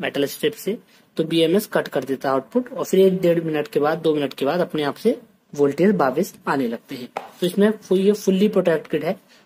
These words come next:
Short circuit current, यानी कि इसको हम short भी कर देंगे तो भी अच्छे से हमारी बैटरी, बैटरी की output कट जाएगी और एक minute बाद वापस से बैटरी normal हो जाएगी,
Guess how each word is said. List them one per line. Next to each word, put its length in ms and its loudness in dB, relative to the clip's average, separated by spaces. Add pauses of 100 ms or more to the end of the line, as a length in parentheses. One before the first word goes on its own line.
(140)
Short 340 2
circuit 360 0
current, 380 -6
यानी 220 -2
कि 80 -6
इसको 180 -6
हम 60 -4
short 300 0
भी 100 -2
कर 140 -2
देंगे 280 -2 (340)
तो 140 2
भी 180 0
अच्छे 240 0
से 100 -4
हमारी 220 2
बैटरी, 340 0 (800)
बैटरी 300 -2
की 80 0
output 300 0
कट 180 -4
जाएगी 320 2
और 100 4
एक 160 2
minute 180 0
बाद 160 0 (120)
वापस 280 -2
से 120 -6
बैटरी 280 -2
normal 380 0
हो 80 2
जाएगी, 320 0